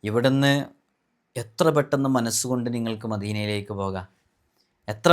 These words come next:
പെട്ടെന്ന് മനസ്സുകൊണ്ട് നിങ്ങൾക്ക്, ഏഹ്, ഒരിക്കലും എത്ത-, ഏഹ്, മണിക്കൂറുകളെടുത്ത് ദിവസങ്ങളെടുത്ത് എത്തേണ്ട സ്ഥലത്തേക്ക് എത്താം. മനസ്സിന് അത്രമേൽ സ്പീഡാണ്, വളരെയധികം ഷ്-, ഏഹ്, സ്പീഡിൽ സഞ്ചരിക്കാൻ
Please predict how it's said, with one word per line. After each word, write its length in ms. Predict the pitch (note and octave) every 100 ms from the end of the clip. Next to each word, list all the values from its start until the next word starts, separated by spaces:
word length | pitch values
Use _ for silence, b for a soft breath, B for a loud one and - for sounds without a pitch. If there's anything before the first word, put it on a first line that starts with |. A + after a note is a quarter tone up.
| D#3+
പെട്ടെന്ന് 320 | D#3 D#3 D3+
മനസ്സുകൊണ്ട് 480 | C#3+ B2+ - D3 D3 C#3+
നിങ്ങൾക്ക്, 440 | C3+ C3 B2+ C3 A#2 F#2+ - _ _ -
ഏഹ്, 200 | G#2+ G#2 D#2
ഒരിക്കലും 440 | A#2 A2+ C3 D3 C#3 A2+
എത്ത-, 180 | G#2+ A2
ഏഹ്, 280 | A2+ A2 G#2+ G#2+ G#2+
മണിക്കൂറുകളെടുത്ത് 920 | G#2+ A2 A2 D3+ D#3 D3 C#3+ A#2+ - G#2 b b b
ദിവസങ്ങളെടുത്ത് 920 | - A#2+ C#3 - D#3 D3+ C3+ B2 - A2+
എത്തേണ്ട 280 | G#2+ A2+ A2 G#2+
സ്ഥലത്തേക്ക് 480 | G#2 G2+ G2+ G#2+ G2+
എത്താം. 200 | F#2+ F#2+ F#2+ _ _ _ _ -
മനസ്സിന് 400 | F#2 G2 - A#2
അത്രമേൽ 640 | G#2+ A2+ A2 G#2+ G#2+ G#2 G2+ G2 F#2+
സ്പീഡാണ്, 840 | - - - A2 G#2+ G#2+ F#2+ F#2 F2 E2 _ _ _ _
വളരെയധികം 560 | F#2 G2+ G#2+ G2+ G2 F#2+ F2+ - A1 - -
ഷ്-, 180 | - - G#2
ഏഹ്, 220 | G2+ D2 A#1 -
സ്പീഡിൽ 540 | - - B2+ C#3+ C3+ A#2+
സഞ്ചരിക്കാൻ 480 | G#2 G2 F#2+ F#2 F#2+